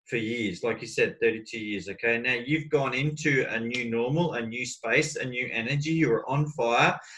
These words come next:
You might have been even a little bit elated. That's okay. What, what, what we do know is this: what goes up must come down. What goes down must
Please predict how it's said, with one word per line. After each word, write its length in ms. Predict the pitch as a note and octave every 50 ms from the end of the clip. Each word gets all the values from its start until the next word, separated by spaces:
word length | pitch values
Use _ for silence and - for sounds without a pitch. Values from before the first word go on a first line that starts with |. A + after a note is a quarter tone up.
| - - _ _
You 140 | C3+ C3+ C3
might 260 | C3+ C#3 C#3 C#3 C3+
have 140 | C3+ B2+ -
been 160 | C#3 C3 B2+
even 220 | B2+ C3 C3 B2 B2+
a 40 | A#2+
little 180 | B2 B2+ C3 B2
bit 140 | C3 A#2 A2+
elated. 420 | A#2+ A#2 A2+ A2 A2 C3 F3 F3+ -
That's 260 | C#3+ C3 - - -
okay. 480 | C3+ A#2+ A#2+ - A#2 G#2 G#2 A#2+ D#3 D#3+ - _ - - _ _ _ _ _
What, 360 | C#3+ D3+ D#3+ D#3+ D3 C#3+ - -
what, 300 | C#3+ D3+ E3 D#3+ E3 -
what 180 | D3+ D#3 D#3+ D3+
we 140 | D3 C3+ C#3
do 180 | - C#3+ D3 D3+
know 180 | D3 C#3 C3
is 100 | B2 A#2
this: 240 | B2+ D3+ C3+ A2+ - -
what 200 | C3+ C3+ C3 -
goes 240 | C3 A#2+ A#2 A2+ B2
up 240 | E3+ G3+ A#3+ - - - _ - _ _ _ _ _ _ _ _ _ _ _ _ _ _
must 220 | A2+ A2+ - - -
come 200 | B2+ A#2 A2+ G#2
down. 380 | A#2 A#2+ C#3 D#3 D#3+ D#3 D3
What 200 | C#3+ C#3 - -
goes 180 | - B2 A2+ -
down 300 | - C3+ B2+ B2 B2 B2
must 180 | B2 A#2+ -